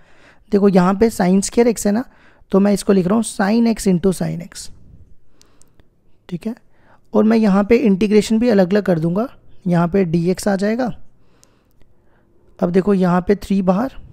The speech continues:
यहाँ बचेगा sin x upon cos square x को देखो मैं ऐसा लिख रहा हूँ cos x into cos x, यहाँ पे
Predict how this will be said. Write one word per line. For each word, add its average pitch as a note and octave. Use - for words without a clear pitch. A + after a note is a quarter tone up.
यहाँ F#3+
बचेगा F#3
sin G#3
x -
upon F3
cos G3
square A3
x -
को A#3
देखो G#3
मैं G#3
ऐसा F3+
लिख D#3+
रहा D#3+
हूँ F#3+
cos A3+
x -
into A3
cos D#3
x, -
यहाँ E3+
पे G3+